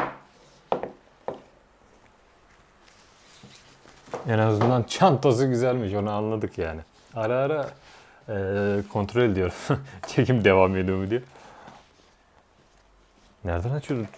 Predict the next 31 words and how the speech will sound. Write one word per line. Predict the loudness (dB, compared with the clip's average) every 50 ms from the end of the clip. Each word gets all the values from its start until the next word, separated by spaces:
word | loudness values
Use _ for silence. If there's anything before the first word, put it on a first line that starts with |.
| -14 -8
Bir | -4 -4 -4
sürü | -4 -4 -2 0 0
fermuar | 4 6 6 6 6 4 2 2 4
var | 4 4 4
arkadaş. | 4 2 2 2 2 2 0 -2 -4
Heh, | -2 -2 -2 -2 -6 -12 -20 _ _ 0
tamam. | 0 0 0 0 -4 -10 -18 -20 _ _ _ -20 -20 -20 -20 -16 -6 -2
Ama | 0 2 2 4 4
doku | 4 4 4 2 0
olarak | 0 2 2 0 0 0
falan | 0 0 0 2 2 0
güzelmiş. | 0 0 0 0 0 0 0 -2 -4 -8 -14 -20 -20 -18 -12 -10
E, | -10 -10 -8 -4
korunaklı | -4 -4 -4 -4 -4 -4 -4 -6 -6 -6 -6 -4 -2
mı | -2 -2 -2
onu | -2 -2 0
tam | 0 0 2 2 0
bilmiyorum. | 0 0 0 0 0 0 0 -2
Bakayım | -2 -4 -4 -4 -4 -2
motosiklette | -2 -2 -2 -4 -6 -6 -6 -6 -6 -6 -4 -4 -4 -4 -4 -4 -8 -16 -20 -20 -20 -20 -20 -20 -20 -20 -12 -6
nasıl | -2 0 0 0 0 2 2
olacak, | 2 4 4 2 0 0 -2 -4 -6
taşıyabilecek | -6 -4 -2 -2 -2 0 0 0 -2 -2 -2 -4
miyiz | -6 -6 -6 -6
bu | -6
çantayla? | -6 -6 -6 -4 -4 -2 -2 -2 -4
Taşırız | -4 -6 -8 -6 -6 -6 -6 -4 -4 -4 -6
da. | -6 -8 -10 -14 _ _ _ _ _ _ _ _ _ _ -20 -20 _ _ _ _ _ _ _ _ -20 -20 -20 -20 -20 -20 _ _ _ -20 -20 _ _ _ _ _ 6
Oh, | 6 6 6 4 0 0 2
ilk | 4 4 4 4
buluşma. | 4 2 2 4 4 4 4 4